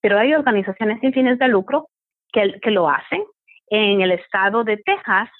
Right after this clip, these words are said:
ah, y particularmente en Dallas, la organización que, que yo sé que lo hace es Wings Dallas. Ellos tienen un servicio de, de coach financieros y lo más importante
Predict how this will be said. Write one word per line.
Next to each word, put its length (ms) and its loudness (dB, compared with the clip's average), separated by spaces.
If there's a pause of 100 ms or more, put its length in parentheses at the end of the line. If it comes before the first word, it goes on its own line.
ah, 240 0 (640)
y 80 0
particularmente 760 0
en 120 0
Dallas, 420 0 (400)
la 80 -2
organización 680 -2
que, 420 2
que 380 -2 (540)
yo 260 0
sé 220 -2
que 100 2
lo 160 2
hace 460 2
es 160 -4
Wings 420 0
Dallas. 400 0 (220)
Ellos 180 0
tienen 240 2
un 140 2
servicio 640 0
de, 240 -2 (180)
de 300 0
coach 340 0 (160)
financieros 680 0 (540)
y 180 2 (440)
lo 280 2
más 220 -2
importante 640 -2